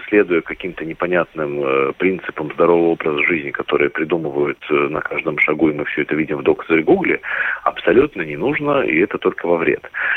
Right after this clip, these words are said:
Другой вопрос, что если у вас действительно констатированы какие-то изменения, непереносимость лактозы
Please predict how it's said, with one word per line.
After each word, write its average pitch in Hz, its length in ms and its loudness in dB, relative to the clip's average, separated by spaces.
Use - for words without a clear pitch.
Другой 104 200 8
вопрос, 117 260 4
что - 140 -6
если 87 180 -6
у 80 40 -10
вас 80 140 -6
действительно 113 640 -4
констатированы 101 840 0
какие-то 80 480 -6
изменения, 147 760 0
непереносимость 120 840 2
лактозы 110 640 4